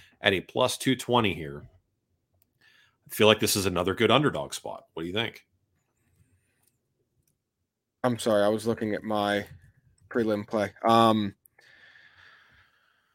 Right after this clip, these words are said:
Speaker 2: who did we just talk about, Buckley?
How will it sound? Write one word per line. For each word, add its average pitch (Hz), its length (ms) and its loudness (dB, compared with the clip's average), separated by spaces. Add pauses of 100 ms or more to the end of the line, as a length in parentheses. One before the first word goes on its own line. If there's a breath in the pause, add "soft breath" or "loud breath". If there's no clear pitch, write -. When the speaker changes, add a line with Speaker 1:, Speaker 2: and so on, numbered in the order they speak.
(1300 soft breath)
Speaker 2:
who 202 300 2
did 175 180 -2
we 202 100 4
just 175 200 2
talk 170 220 -2
about, 131 180 4
Buckley? 120 420 2